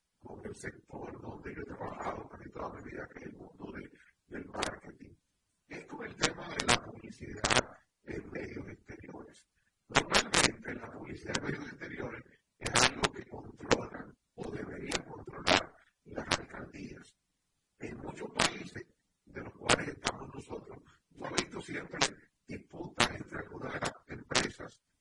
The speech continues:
de medios exteriores y las alca-, alcaldías por permiso, eh, por pago de arbitrios y demás. Eh, y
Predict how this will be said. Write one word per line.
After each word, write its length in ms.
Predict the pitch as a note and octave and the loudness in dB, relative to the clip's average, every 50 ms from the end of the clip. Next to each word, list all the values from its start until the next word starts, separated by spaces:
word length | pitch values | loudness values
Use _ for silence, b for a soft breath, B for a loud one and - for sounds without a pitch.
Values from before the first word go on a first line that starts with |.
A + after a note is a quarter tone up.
| _ _ _ | _ _ _
de 120 | - - - | -10 -8 -8
medios 380 | - - - - - - - | -6 -4 -4 -4 -4 -4 -4
exteriores 760 | - - - - - - - - - - - - - - - b b b b _ _ _ | -6 -8 -8 -8 -8 -6 -6 -6 -6 -6 -8 -8 -8 -10 -12 b b b b _ _ _
y 160 | - - - | -12 -10 -8
las 240 | - - - - - - | -6 -6 -6 -6 -8 -10
alca-, 340 | - - - - - - - | -10 -10 -8 -10 -12 -10 -10
alcaldías 640 | - - - - - - - - - - - - - - | -10 -4 0 0 0 0 -2 -8 -10 -8 -8 -8 -10 -10
por 180 | - - - - | -12 -14 -14 -12
permiso, 1040 | - - - - - - - - - - - - - - - - - - - B B B B B B | -12 -12 -10 -8 -8 -8 -6 -6 -8 -8 -10 -10 -10 -8 -8 -8 -8 -10 -12 B B B B B B
eh, 160 | - - - - | -12 -10 -10 -8
por 240 | - - - - - | -8 -10 -10 0 4
pago 340 | - G2 G#2 - - - - | 6 6 6 6 2 -4 -8
de 60 | - | -8
arbitrios 600 | - - - - - - - - - - - - - | -8 -8 -8 -6 -6 -6 -6 -8 -10 -10 -12 -12 -10
y 80 | - - | -10 -10
demás. 320 | - - - - - - - - - _ _ _ _ _ _ _ _ _ _ _ - | -8 -8 -8 -8 -8 -8 -10 -14 -20 _ _ _ _ _ _ _ _ _ _ _ 6
Eh, 340 | - B2+ B2+ B2+ C3 B2 - | 8 10 10 10 8 6 4
y 360 | - - - - - - - | -2 -8 -10 -10 -12 -6 -4